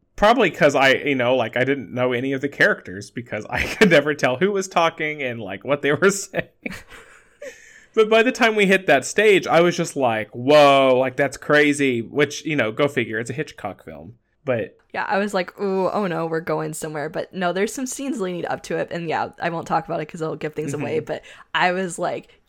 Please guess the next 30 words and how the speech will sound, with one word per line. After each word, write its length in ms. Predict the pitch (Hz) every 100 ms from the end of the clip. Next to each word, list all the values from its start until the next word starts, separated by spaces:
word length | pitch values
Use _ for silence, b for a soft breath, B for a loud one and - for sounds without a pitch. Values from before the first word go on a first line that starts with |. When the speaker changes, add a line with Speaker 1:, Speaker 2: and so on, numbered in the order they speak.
| -
Speaker 2:
"Yes, 720 | 147 143 135 127 110 139 -
we're 220 | 165 196
doing 360 | 160 156 101 117
it 140 | 107
this 240 | 165 165 -
way. 280 | 76 71 117
We're 140 | 175
confronting 920 | - 190 156 - 104 139 101 101 156
the 80 | 156
person 460 | - - - - 117
this 240 | 92 -
way." 240 | 90 64 78
And 160 | 90
Speaker 1:
Yeah, 220 | 123 160
Speaker 2:
whatnot, 160 | 180 139
Speaker 1:
well, 100 | 175
like, 160 | 196 135
Speaker 2:
like 340 | 80 - - b b b
Speaker 1:
it 160 | 185
was 160 | 185 190
the 100 | 202
same 400 | - 170 151 180
with, 340 | 202 170 160
um, 520 | 117 131 120 110 120 123
with 180 | 147 156
Rear 280 | 139 151 143
Window, 600 | 127 143 202 117 98 110 _
you 140 | 160
know, 400 | 151 131 131 151
where 320 | 160 165 151